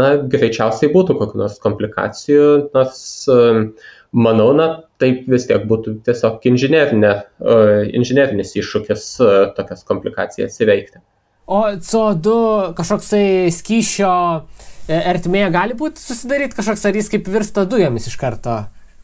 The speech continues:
Speaker 1: C O du gali iš principo būti skystas,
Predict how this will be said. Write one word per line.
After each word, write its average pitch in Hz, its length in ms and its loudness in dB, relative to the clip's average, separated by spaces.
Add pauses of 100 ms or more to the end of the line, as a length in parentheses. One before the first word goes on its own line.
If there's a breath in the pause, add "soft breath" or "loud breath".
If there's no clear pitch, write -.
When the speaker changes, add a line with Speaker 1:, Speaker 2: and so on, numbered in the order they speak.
(480)
Speaker 1:
C - 320 0
O 143 500 4 (140)
du 165 160 6 (1600)
gali 170 600 4
iš - 180 0 (220)
principo 139 640 2
būti 110 320 0
skystas, - 640 0